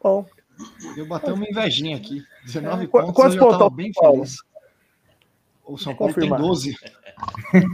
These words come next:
Speaker 1: Deixa eu confirmar.
Speaker 2: São Paulo tem doze.
Speaker 1: É, é, o Santos tem dezenove pontos. Isso mesmo,
Speaker 2: Nossa,
Speaker 1: dezenove
Speaker 2: dezenove, eu
Speaker 1: pontos.
Speaker 2: tava rindo à toa. Cê é louco.
Speaker 1: <laughs>
Speaker 2: Nossa.
Speaker 1: É, o Sa-, o Santos tá em oitavo, né? É o,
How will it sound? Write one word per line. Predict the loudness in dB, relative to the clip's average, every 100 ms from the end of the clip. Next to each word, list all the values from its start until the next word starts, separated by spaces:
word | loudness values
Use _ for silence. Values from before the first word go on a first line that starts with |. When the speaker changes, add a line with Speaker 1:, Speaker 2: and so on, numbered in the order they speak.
| 0 -2
Speaker 1:
Deixa | -4 -6 -4
eu |
confirmar. | -6 -6 -8 -8 -4
Speaker 2:
São | -6
Paulo | -4 -6
tem | -4 -4
doze. | -2 -4 2
Speaker 1:
É, | 6 6 6 4
é, |
o | 4
Santos | 2 2
tem | 2
dezenove | 2 4 4 2
pontos. | 0 -2 -4
Isso | -14 -8
mesmo, | -6
Speaker 2:
Nossa, | -6 -8 -6
Speaker 1:
dezenove | 2 2 2
Speaker 2:
dezenove, | 0 0
eu | -2
Speaker 1:
pontos. | 0
Speaker 2:
tava | 0 2
rindo | 0 0
à | -2
toa. | -2 -8 -8 -10
Cê | 2 4
é | 4
louco. | 2 -4 -4 -6 -6 -8 -8
Speaker 1:
<laughs> | _ _ _ -18
Speaker 2:
Nossa. | -8 -6 -6 -8 -16 -20 _ _ _ _ -20 -20 -2 6
Speaker 1:
É, | 8 8 6 0
o |
Sa-, | 2 2
o | 2
Santos | 2 2
tá | 4
em |
oitavo, | 4 6 4 4 2
né? | 0 -2 -2
É | 2
o, | 4 4 2 -2